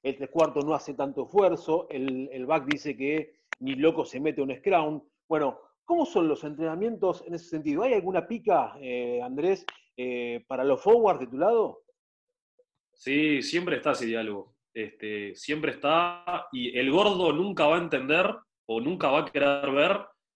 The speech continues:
Speaker 2: que el back corre mucho más en el partido.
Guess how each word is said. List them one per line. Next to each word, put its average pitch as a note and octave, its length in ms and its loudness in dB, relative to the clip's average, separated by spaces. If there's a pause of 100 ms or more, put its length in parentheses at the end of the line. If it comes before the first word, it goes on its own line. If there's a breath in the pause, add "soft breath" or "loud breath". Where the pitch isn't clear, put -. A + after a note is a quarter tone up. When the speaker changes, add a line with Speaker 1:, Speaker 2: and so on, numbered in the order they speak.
(120)
Speaker 2:
que B2 140 0
el A#2+ 140 2
back F#3+ 360 2
corre E3 360 4
mucho D3+ 340 0
más E3 200 2
en A#2+ 80 -4
el A2+ 60 -6
partido. A2 440 -6